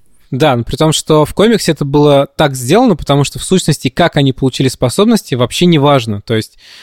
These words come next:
мы понимаем, что Утопиан — это «Супермен». Там даже есть вот этот, и в заставке сериала этот кадр есть известный, где он поднимает машину, так же, как «Супермен» на обложке, э, своего первого комикса. И, в общем, с-, способности у него примерно такие же. Нам, в общем,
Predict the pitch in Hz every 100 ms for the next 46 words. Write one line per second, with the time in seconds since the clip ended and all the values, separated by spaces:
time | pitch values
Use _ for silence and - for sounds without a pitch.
0 | - 160 175 180 165 156 220 196 - 143
1 | 131 180 190 156 135 147 - - 151 143
2 | 143 113 117 120 131 139 - 135 127 -
3 | - 139 135 143 180 - 151 - 143 180
4 | 233 208 175 - 170 156 156 147 143 -
5 | 135 135 135 - 123 135 131 139 135 151
6 | 135 - 135 - 196 143 131 - 131 -
7 | 123 131 147 131 123 123 135 - 117 -
8 | - - - - _ 131 120 117 113 -
9 | - 127 120 123 123 120 117 143 123 123
10 | - 123 117 - 117 - - - - -
11 | - 151 151 143 147 135 147 127 - -
12 | 151 - 214 190 160 160 151 160 165 -
13 | 147 165 131 117 120 135 170 226 - 143